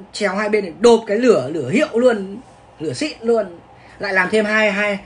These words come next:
hai, hai viên, ờ, Lam Tinh Vương của ông, ông, ông, ông anh này nữa thì địt mẹ bốc đầu luôn ý. Bốc đầu luôn ý. Vừa tát còn vừa bốc đầu cho hiểu luôn con người luôn. Đúng không? Anh chơi viên kim cương chưa? Bao giờ chưa?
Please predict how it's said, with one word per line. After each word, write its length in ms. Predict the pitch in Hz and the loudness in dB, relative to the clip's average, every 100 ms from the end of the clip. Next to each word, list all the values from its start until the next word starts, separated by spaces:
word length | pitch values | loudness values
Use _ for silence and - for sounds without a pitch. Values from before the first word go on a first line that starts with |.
| - - | -18 -10
hai, 160 | 190 202 | -2 -2
hai 200 | 196 208 | 0 0
viên, 240 | 208 214 | 2 2
ờ, 680 | 208 202 202 202 196 196 190 | 4 2 2 2 0 -2 -4
Lam 240 | 208 208 | -4 -2
Tinh 140 | 202 190 | -2 2
Vương 220 | 208 196 | 2 2
của 180 | 160 127 | 0 -2
ông, 180 | 180 | -4
ông, 280 | 190 180 180 | -4 -6 -6
ông, 120 | 185 | -8
ông 140 | 185 196 | -6 -4
anh 180 | 190 190 | -4 -2
này 180 | 170 | -2
nữa 160 | 151 180 | -2 -4
thì 260 | 196 180 151 131 - - - - - | -4 -4 -4 -8 -18 -20 -20 -20 -4
địt 160 | - 190 | 0 0
mẹ 100 | 196 196 | 0 2
bốc 120 | 285 | 4
đầu 300 | 269 220 196 | 6 6 4
luôn 360 | 214 262 220 190 | 4 4 2 0
ý. 120 | 196 196 - - - | -4 -10 -20 -20 -4
Bốc 180 | 226 247 | -4 2
đầu 300 | 226 190 180 | 4 4 4
luôn 280 | 202 262 226 | 4 6 4
ý. 140 | 202 196 | -2 -8
Vừa 200 | 175 190 | 0 2
tát 280 | 202 320 233 | 4 2 0
còn 100 | 196 | -6
vừa 80 | 175 | -2
bốc 180 | 254 392 | -2 4
đầu 300 | 220 180 175 | 4 4 0
cho 80 | 208 | 2
hiểu 280 | 202 180 123 | 2 2 2
luôn 200 | 185 202 | 0 0
con 140 | 196 | 0
người 200 | 190 165 | 2 2
luôn. 300 | 170 190 156 180 - - - - - - - - | 2 0 -4 -12 -20 -20 -20 -20 -20 -20 -20 -4
Đúng 120 | 277 | 4
không? 220 | 311 302 190 - - - - - - - - - - - - - - - - | 4 4 -4 -14 -20 -20 -20 -20 -20 -20 -20 -20 -20 -20 -20 -20 -20 -20 -12
Anh 120 | 175 | -4
chơi 160 | 190 | -2
viên 180 | 175 180 | 0 -2
kim 120 | 175 | -4
cương 300 | 165 190 180 | -8 -2 -2
chưa? 320 | 165 185 175 160 | -2 -4 -4 -2
Bao 160 | 160 | -4
giờ 120 | 156 135 | -4 -4
chưa? 160 | 165 151 | -6 -8